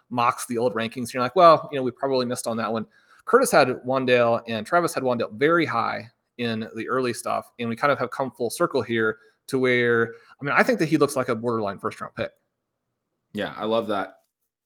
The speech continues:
Speaker 2: I, yeah, I was saying I'd have him quite a bit ahead of Mechie. I was thinking Mechie in, in the sort of late second. You're saying maybe not even in the second.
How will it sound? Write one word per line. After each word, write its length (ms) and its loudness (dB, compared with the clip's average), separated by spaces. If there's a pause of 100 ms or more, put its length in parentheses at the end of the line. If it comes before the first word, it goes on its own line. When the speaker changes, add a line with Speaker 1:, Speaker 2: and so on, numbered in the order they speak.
(360)
Speaker 2:
I, 120 4
yeah, 300 0 (140)
I 120 6
was 160 2
saying 260 2
I'd 140 0
have 180 -4
him 140 -10
quite 180 -4
a 40 -6
bit 120 -2
ahead 160 -4
of 60 -6
Mechie. 340 -6
I 40 -6
was 140 -10
thinking 240 -8
Mechie 420 -8 (240)
in, 320 -4
in 300 -2
the 540 -4 (720)
sort 180 -2
of 120 -10
late 260 -4
second. 280 -6
You're 100 -10
saying 220 -8
maybe 180 -8
not 160 -6
even 200 -6
in 60 -10
the 60 -10
second. 400 -10